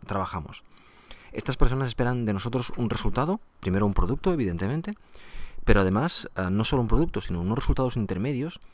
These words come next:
y más, ah, m-, más en corto tiempo, una información de cómo, cómo está evolucionando la cosa, cómo está yendo las cosas.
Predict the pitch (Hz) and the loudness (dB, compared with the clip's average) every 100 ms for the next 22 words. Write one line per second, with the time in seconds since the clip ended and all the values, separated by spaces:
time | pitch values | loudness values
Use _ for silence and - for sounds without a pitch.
0 | - - - 113 82 101 147 - - - | -20 -18 -6 -4 0 0 0 -4 -10 -12
1 | - - - - - 90 87 71 - - | -18 -20 -20 -20 -12 -8 -8 -10 -14 -14
2 | - 85 - 78 65 101 107 147 127 120 | -12 -12 -12 -12 -8 -6 -4 -4 -4 -2
3 | 120 107 127 165 104 92 - - - - | -2 -2 -4 -6 -6 -10 -12 -20 -20 -20
4 | - - 127 131 127 107 92 120 135 - | -12 -4 0 0 0 -2 -2 -4 -4 -6
5 | - 104 113 117 - - 113 110 95 - | -6 -4 -4 -4 -6 -2 0 0 -2 -6
6 | - 123 120 - 98 92 92 87 85 - | -6 -6 -4 -4 -4 -4 -4 -2 -2 -4
7 | 113 127 98 98 - 98 95 92 90 87 | -4 -4 -4 -4 -4 -4 -2 -2 -4 -6
8 | - - - | -10 -14 -16